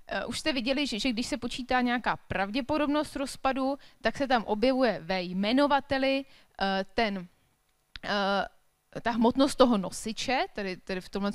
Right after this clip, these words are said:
případě je to ten dv-, eh, bozon dvojité V, eh, a v době života to je převrácená hodnota toho, eh, té pravděpodobnosti rozpadu,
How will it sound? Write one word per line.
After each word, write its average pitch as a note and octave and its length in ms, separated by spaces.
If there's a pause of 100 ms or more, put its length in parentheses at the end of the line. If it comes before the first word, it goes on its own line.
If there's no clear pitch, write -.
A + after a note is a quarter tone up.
(100)
případě G#3 360
je G#3 80
to G#3 120
ten F#3 220
dv-, E3+ 160
eh, F3+ 200
bozon G#3 320
dvojité G#3+ 460
V, D3+ 60
eh, E3+ 280 (1120)
a G3+ 280 (360)
v G3 140
době C4+ 280
života C4 500
to - 160
je F3+ 160 (140)
převrácená C4+ 720
hodnota C#4 460
toho, B3+ 400 (800)
eh, G#3+ 200
té A#3+ 160
pravděpodobnosti A#3 800
rozpadu, A3 520